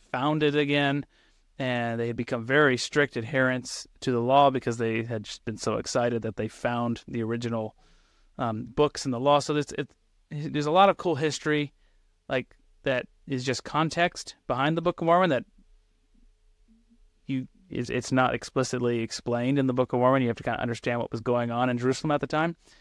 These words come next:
But we know that corruption was coming,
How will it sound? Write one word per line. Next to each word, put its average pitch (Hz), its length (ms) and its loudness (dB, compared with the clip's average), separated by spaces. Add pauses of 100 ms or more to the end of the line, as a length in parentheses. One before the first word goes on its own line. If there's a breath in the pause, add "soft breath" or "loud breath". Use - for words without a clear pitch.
(440 soft breath)
But 165 160 4
we 160 160 0
know 202 240 6
that 160 320 2 (180)
corruption 190 520 2
was 175 120 0
coming, 120 380 -4